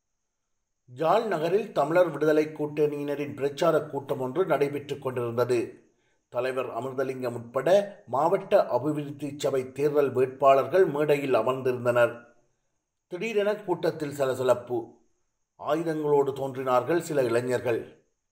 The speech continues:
அவர்கள் வானை நோக்கி துப்பாக்கி பிரயோகம் செய்தனர். கூட்டத்தினர் சிதறி ஓடத் தொடங்கினார்கள்.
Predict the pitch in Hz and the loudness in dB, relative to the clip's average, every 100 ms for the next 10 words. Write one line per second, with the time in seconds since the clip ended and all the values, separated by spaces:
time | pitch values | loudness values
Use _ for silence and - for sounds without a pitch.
0 | _ _ _ - 185 190 196 147 143 175 | _ _ _ -4 -2 0 -2 2 2 2
1 | 170 151 147 - - 156 147 170 165 147 | 2 0 0 -8 -8 -8 0 0 0 -8
2 | - 139 127 127 117 123 117 120 113 - | -6 -2 0 -2 -6 -4 0 0 -2 -6
3 | _ _ _ _ _ _ _ 143 147 151 | _ _ _ _ _ _ _ -10 -8 -4
4 | 151 151 156 185 - 151 160 143 135 143 | -4 -4 -4 -4 -4 -2 -2 2 4 4
5 | 139 131 123 120 113 113 117 110 | 2 0 0 0 0 2 2 0